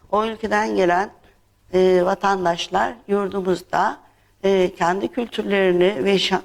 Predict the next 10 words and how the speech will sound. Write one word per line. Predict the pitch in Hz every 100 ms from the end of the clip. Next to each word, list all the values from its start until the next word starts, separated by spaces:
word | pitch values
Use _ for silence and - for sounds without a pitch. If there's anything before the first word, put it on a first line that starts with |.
| -
yaşamlarını | 180 185 180 185 175 175 -
sürdür-, | - 190 185 185 175 - -
sürdürmekteler. | - 185 175 185 180 175 - 190 - - - - - _
Biz | 226 226 202
de | 214 214 - - _ _ - - -
onlara | - 220 208 190 175 202 - _ _ -
elimizden | 214 208 196 208 202
geldiği | 196 196 196 196
kadar | 160 175 226 285
yardımcı | 254 202 202 202 196 247